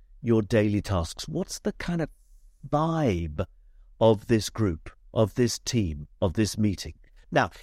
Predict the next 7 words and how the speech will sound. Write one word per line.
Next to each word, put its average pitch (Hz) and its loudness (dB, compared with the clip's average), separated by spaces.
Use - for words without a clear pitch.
if - -12
you're 220 -2
working 190 2
in 127 2
a 107 4
very 147 -4
fast-moving, 143 2